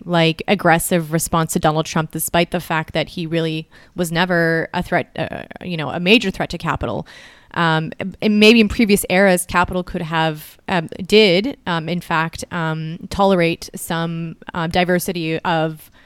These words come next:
of thought and character within its ranks. But now it's coming to a point, I think, where we're going to be seeing the party like, the parties of, of, uh,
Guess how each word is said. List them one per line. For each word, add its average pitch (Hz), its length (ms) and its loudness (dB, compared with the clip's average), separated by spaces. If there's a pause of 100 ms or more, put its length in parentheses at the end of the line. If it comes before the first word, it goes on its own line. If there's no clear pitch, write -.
(420)
of 180 160 0
thought 226 400 6
and 180 120 0
character 190 520 2
within 175 280 -2
its - 240 -8
ranks. 196 400 -2
But 185 160 -2
now 180 220 2
it's 185 140 0
coming 180 240 -6
to - 100 -8
a 170 60 -4
point, 185 320 -4
I 170 100 -2
think, 170 380 -10
where 165 100 -2
we're 165 140 -2
going 170 180 -4
to 170 60 -6
be 170 140 -6
seeing 170 360 -10
the 160 100 -10
party 165 600 -6 (340)
like, 170 320 -6
the 175 80 -10
parties 180 460 -6
of, 160 400 -6
of, 165 280 -8
uh, 160 240 -4